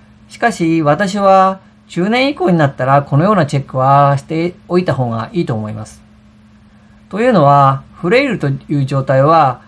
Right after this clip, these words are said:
七十五歳以上になって突然なるというものではなく、徐々に時間をかけてなるものだからです。七十五歳でチェックするっていうのはちょっと遅すぎるかなと思います。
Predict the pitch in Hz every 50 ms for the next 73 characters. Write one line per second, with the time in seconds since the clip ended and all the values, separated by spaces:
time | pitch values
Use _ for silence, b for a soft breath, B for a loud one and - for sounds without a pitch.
0 | B B B - 147 175 214 240 262 233 214 180 131 143 147 139 190 196 214 233
1 | 240 202 175 180 151 139 131 123 131 123 143 160 147 - - 143 - - 147 139
2 | 139 175 202 208 196 196 208 190 151 139 - 135 127 127 127 123 120 117 117 117
3 | 113 110 - 147 139 123 117 120 - B B B B B B B B 196 226 240
4 | 226 226 185 143 135 113 131 - 185 196 202 202 220 240 226 208 - 151 131 127
5 | 127 123 131 131 127 127 123 120 117 117 117 - - - - 127 - 123 110 -
6 | 110 - - - - - - _ _ _ - - - - - - - - b b
7 | b b b b b b b b b - 156 165 196 233 254 254 - 214 156 160
8 | 143 139 151 151 151 151 147 147 143 - - - - 170 170 - - 139 - 147
9 | 143 143 143 139 123 117 120 170 170 - - 127 120 117 - 139 151 175 175 170
10 | 143 - 123 139 156 151 143 117 110 110 110 110 110 110 - - -